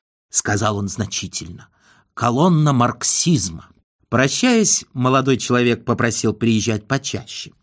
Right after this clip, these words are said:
Добродушный Остап пообещал обязательно приехать, потому что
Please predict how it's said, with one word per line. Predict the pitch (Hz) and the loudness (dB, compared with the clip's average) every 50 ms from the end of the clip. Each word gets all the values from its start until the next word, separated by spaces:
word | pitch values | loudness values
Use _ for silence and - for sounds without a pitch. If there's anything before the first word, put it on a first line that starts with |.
| _ _ _ _ _ _ _ _ _ _ _ _ _ _ _ _ | _ _ _ _ _ _ _ _ _ _ _ _ _ _ _ _
Добродушный | 117 110 131 123 135 135 120 139 139 120 - 135 135 131 | -2 0 2 4 2 2 4 2 0 0 0 0 2 2
Остап | 123 - - - 175 156 113 - | 2 0 2 2 2 2 2 0
пообещал | - 131 123 120 120 123 - - 147 143 135 - - | 0 0 2 2 2 0 0 2 0 0 0 -2 -2
обязательно | - 139 131 135 139 127 113 107 151 180 214 - - 208 185 185 175 | -2 0 2 2 2 2 2 2 2 2 0 0 0 0 0 0 0
приехать, | - - 143 139 127 113 113 104 87 - - 78 - - - | 0 0 2 2 2 2 2 0 -2 -6 -12 -18 -18 -12 -12
потому | - 101 127 123 127 131 | -4 -2 0 0 2 0
что | 117 - - 120 117 110 | -2 -2 0 0 0 0